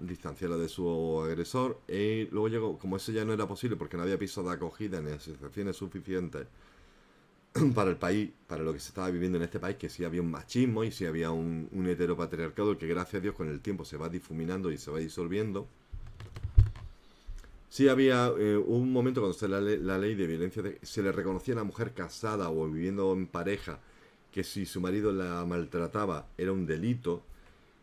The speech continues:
a toda la que denunciaba, si lo necesitaba, se le daba una especie de ayuda de quinientos euros, cuatrocientos euros, no me acuerdo cuánto era. Hubo mucha falsa, y no voy a entrar en tema de,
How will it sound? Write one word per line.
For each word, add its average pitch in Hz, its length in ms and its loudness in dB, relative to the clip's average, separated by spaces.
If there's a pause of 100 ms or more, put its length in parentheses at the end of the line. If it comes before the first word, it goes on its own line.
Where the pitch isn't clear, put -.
(240)
a 107 180 2
toda 131 240 4
la 139 100 0
que 131 80 2
denunciaba, 123 720 2 (300)
si 123 140 2
lo 127 100 6
necesitaba, 113 560 0
se 117 120 -2
le 98 120 2
daba 104 400 0
una 98 320 2
especie 110 300 -4
de 98 100 0
ayuda 104 360 2
de 92 160 0
quinientos 92 460 0
euros, 107 240 2
cuatrocientos 90 520 -4
euros, 98 240 -2
no 80 120 -4
me 67 100 -8
acuerdo 64 300 -12
cuánto 65 260 -14
era. - 160 -18 (840)
Hubo 143 280 8
mucha 117 400 2
falsa, 113 540 -2 (640)
y 85 80 -2
no 87 160 2
voy 113 120 6
a 110 40 6
entrar 107 420 -2
en 82 380 0
tema 104 300 0
de, 73 640 -2